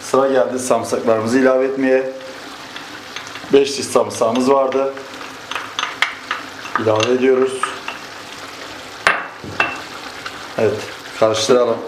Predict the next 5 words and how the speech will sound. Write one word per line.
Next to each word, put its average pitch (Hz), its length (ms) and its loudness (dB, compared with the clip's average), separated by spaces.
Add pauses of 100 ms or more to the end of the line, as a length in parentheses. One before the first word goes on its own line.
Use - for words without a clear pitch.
(1500)
Tenceremizin 139 520 4
ağzını 117 340 2
kapatalım. 123 680 0 (3000)
Pişmeye 135 380 2
bırakıyoruz. 113 640 -2